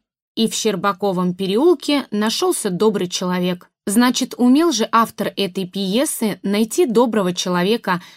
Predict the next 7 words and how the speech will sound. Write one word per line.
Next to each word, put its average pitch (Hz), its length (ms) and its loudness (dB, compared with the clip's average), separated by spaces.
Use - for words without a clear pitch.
даже 214 260 2
в - 80 -6
таком 202 320 -2
маленьком 190 680 0
и 202 100 0
затхлом 220 560 0
переулке. 190 760 -2